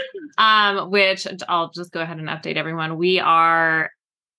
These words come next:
finishing or have finished beta revisions,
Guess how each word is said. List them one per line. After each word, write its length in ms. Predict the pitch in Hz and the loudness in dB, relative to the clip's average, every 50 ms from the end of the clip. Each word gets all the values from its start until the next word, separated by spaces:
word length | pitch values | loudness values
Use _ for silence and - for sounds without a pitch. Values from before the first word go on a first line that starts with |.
| _ - | _ 0
finishing 680 | 214 196 202 202 - - 208 196 196 196 190 190 185 | 0 2 0 0 0 2 2 4 4 2 2 0 -2
or 280 | - - 170 170 165 170 | -4 -2 0 0 0 0
have 180 | - 185 185 - | -2 -4 -4 -2
finished 600 | - 208 208 208 202 214 208 - - - - - - - _ _ _ _ - | 0 2 2 2 2 0 0 -4 -6 -8 -10 -12 -14 -16 _ _ _ _ 0
beta 180 | 196 - 285 | 2 4 6
revisions, 840 | - 190 190 190 - - - 208 202 202 202 202 202 208 220 214 - | 4 4 4 2 2 0 0 0 0 0 0 -2 -2 -4 -4 -6 -8